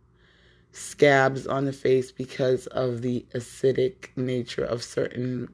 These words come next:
facial cleansers, or walk around looking like I'm going through puberty because <laughs> most moisturizers are just heavy.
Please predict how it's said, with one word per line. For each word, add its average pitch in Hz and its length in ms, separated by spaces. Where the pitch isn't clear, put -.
facial - 500
cleansers, 135 680
or 226 340
walk 214 400
around 185 580
looking 151 520
like 131 680
I'm 147 180
going 135 300
through 139 180
puberty 139 760
because 135 640
<laughs> - 460
most 156 680
moisturizers 131 1120
are 123 600
just - 800
heavy. - 640